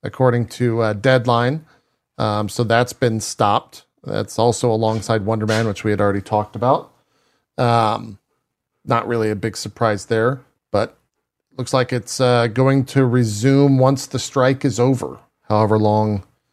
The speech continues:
that lasts. Um, I haven't been following, I've been following what the strike is, like, stopping, but I haven't been following how the conversations are going. Are either of you following that closely at all? Jesse, I know you're part, so you,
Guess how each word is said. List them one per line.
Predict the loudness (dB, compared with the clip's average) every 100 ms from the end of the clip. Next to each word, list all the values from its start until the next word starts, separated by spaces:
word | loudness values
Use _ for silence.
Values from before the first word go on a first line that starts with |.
| _ _ _ _ -2
that | 0 0
lasts. | -4 -4 -6 -14 -16 _ _ _
Um, | -10 -10 -10 -8
I | -2
haven't | -2 -2 -4
been | -6 -4
following, | -2 0 0 0 0 -2 -6 _ _ _ -6
I've | -4
been | -2 0
following | 4 4 4 0 0
what | -2 -2
the | -6
strike | -2 0 0
is, | -2 -4
like, | -4 -4
stopping, | -10 -2 2 2 -2 -10 -14 _ _ _ _ -10
but |
I | -2
haven't | 0 0 -2
been | -4
following | -2 -2 -2 -4 -4
how | 0 0
the | -2
conversations | -4 -4 -4 -2 -2 -4 -6
are | -4
going. | -2 0 0 -4 -10 _ _ _ _ _
Are | -4 -4
either | 0 4 4
of | 4
you | 2 0
following | 2 2 4 2
that | -2 -2
closely | -2 -2 0 0
at |
all? | 2 0 -2
Jesse, | -2 0 2
I |
know | 2
you're | 2 0
part, | 0 0 0 -4
so | -10
you, | -6 -6